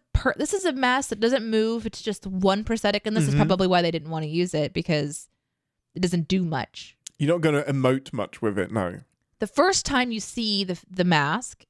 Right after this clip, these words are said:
Speaker 1: it's like a, <gasps> "Oh, this is so freaky
Speaker 2: This is
Speaker 1: looking,"
Speaker 2: hideous.
Speaker 1: right? But then the second time that you see it is when Nancy is appealing in sadness that it, that they've been shot, right? And so
Speaker 2: Yeah.
Speaker 1: all of a sudden, the lines on the face look sad,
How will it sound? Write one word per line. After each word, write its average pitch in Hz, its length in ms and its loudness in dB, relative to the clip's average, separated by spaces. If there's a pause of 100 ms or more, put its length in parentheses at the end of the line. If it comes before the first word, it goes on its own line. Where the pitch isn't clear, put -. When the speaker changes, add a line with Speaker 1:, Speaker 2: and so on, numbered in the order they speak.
Speaker 1:
it's 196 180 2
like 196 140 0
a, 165 200 4
<gasps> - 20 -8
"Oh, 466 1400 2
this - 100 -10
is 415 140 -2
so 427 240 2
freaky 415 360 0
Speaker 2:
This 370 160 8
is 294 120 6
Speaker 1:
looking," 285 160 4
Speaker 2:
hideous. 311 440 2
Speaker 1:
right? 196 300 0 (140)
But 247 160 -4
then 247 120 4
the 220 100 2
second 302 280 2
time 247 560 0
that 190 180 0
you 214 140 -4
see 214 260 2
it 196 100 4
is 196 280 -2
when 190 500 -2
Nancy 202 560 0
is 180 100 2
appealing 185 880 0 (120)
in 185 140 2
sadness 196 680 0
that 165 160 -4
it, 160 100 -14 (140)
that 170 160 -6 (160)
they've 175 220 4
been 165 160 0
shot, 170 420 2 (360)
right? 156 320 0 (140)
And 208 160 2
so 220 120 4
Speaker 2:
Yeah. 240 180 8
Speaker 1:
all 240 60 4
of 226 60 -2
a 233 80 0
sudden, 233 480 0
the 190 100 2
lines 196 360 0
on 202 60 -4
the 190 80 -2
face 220 340 -4
look 190 120 -6
sad, 214 560 -2